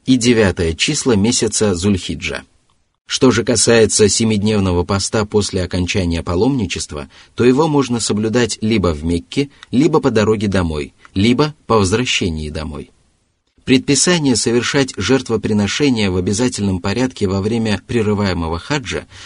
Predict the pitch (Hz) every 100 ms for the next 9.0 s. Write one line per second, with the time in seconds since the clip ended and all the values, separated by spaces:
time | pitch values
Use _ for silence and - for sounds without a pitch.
0 | - - 110 113 110 110 110 110 98 -
1 | 82 71 120 139 - - - - 127 120
2 | - 113 139 139 127 117 107 110 139 -
3 | 101 104 104 95 90 90 85 - - -
4 | - _ _ _ _ _ - 120 107 95
5 | 85 87 - 85 185 208 - - - 139
6 | 170 - 131 139 120 127 131 117 104 113
7 | 123 120 120 113 135 131 135 107 101 90
8 | 90 90 95 85 76 76 87 - 143 -